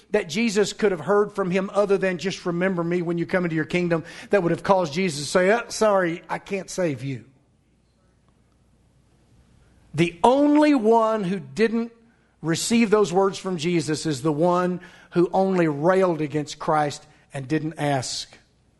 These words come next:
for forgiveness. That's all. So people desperately need to hear this message.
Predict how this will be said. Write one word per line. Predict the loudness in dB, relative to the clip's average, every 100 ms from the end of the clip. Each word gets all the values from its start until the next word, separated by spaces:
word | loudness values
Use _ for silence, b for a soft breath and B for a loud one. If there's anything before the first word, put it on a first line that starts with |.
| _
for | -10
forgiveness. | -6 -4 -4 -4 -10 -14 -16 -18 _ _ b b b b
That's | -2 0
all. | -2 -4 -12 -20 _ _ b b b b b b b b b b
So | 0
people | 6 6 4 4
desperately | 4 4 2 0 2 4
need | 2 2
to | 2
hear | 2
this | 2 -2
message. | -2 -2 -2 -6 -10 -16